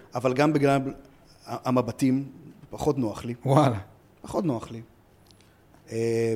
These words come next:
Speaker 1: פחות נוח לי לשבת בבית קפה בתל אביב, או בזה. זה לא מפריע לי,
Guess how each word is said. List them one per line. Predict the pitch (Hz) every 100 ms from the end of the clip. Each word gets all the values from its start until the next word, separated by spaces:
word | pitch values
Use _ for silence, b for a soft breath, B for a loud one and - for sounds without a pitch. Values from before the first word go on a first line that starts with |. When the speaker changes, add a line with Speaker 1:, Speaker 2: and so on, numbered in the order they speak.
| 113 107 -
Speaker 1:
פחות | - 160 135
נוח | 147 -
לי | 135 127 120
לשבת | 113 - 110
בבית | 104 110 107
קפה | 113 -
בתל | 107 101 98
אביב, | 101 113 107 - _ _ -
או | 104
בזה. | 107 104 101 104 107 b b b b b b b _ _ _ _ _ _ - 330 -
זה | 196
לא | 294 320
מפריע | - 127
לי, | 101